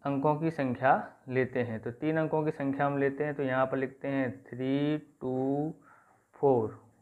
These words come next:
मल्टीप्लाई ट्वेंटी वन। यहाँ पर देखेंगे ध्यान से तो क्या होगा कि इस जगह पर यहाँ पर हमको लिखना है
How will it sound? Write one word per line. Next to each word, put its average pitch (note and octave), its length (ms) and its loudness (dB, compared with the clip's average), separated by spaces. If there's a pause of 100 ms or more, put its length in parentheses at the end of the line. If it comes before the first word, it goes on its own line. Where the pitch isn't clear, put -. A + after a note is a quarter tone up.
(120)
मल्टीप्लाई C3+ 720 2 (1500)
ट्वेंटी C3+ 340 0
वन। G#2+ 280 0 (720)
यहाँ B2+ 180 4
पर D#3+ 140 6
देखेंगे E3 380 4
ध्यान C#3+ 240 4
से D#3 120 2
तो D#3 120 4
क्या E3 160 4
होगा C#3+ 240 8 (1040)
कि E3+ 140 4 (460)
इस D#3+ 200 2
जगह C3 360 10
पर C3+ 300 6 (520)
यहाँ C3 360 2
पर D#3+ 160 4
हमको C#3+ 260 2
लिखना C3+ 340 2
है B2+ 180 -2